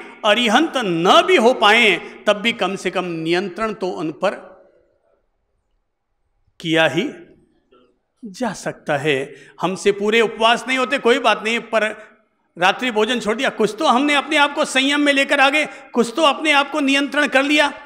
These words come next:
भाई, नियंत्रित करना सबके लिए आसान है। हम्म? क्रोध चार प्रकार का होता है। पहला क्रोध है पानी पर खींची गई लकीर।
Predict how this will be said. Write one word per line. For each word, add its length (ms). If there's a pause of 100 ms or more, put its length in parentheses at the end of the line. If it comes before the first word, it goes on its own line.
(300)
भाई, 300
नियंत्रित 580
करना 320
सबके 440
लिए 220 (180)
आसान 500
है। 100 (2250)
हम्म? 200 (1200)
क्रोध 320
चार 340
प्रकार 360
का 140
होता 320
है। 160 (840)
पहला 320
क्रोध 380
है 180 (600)
पानी 360
पर 240
खींची 480
गई 200
लकीर। 560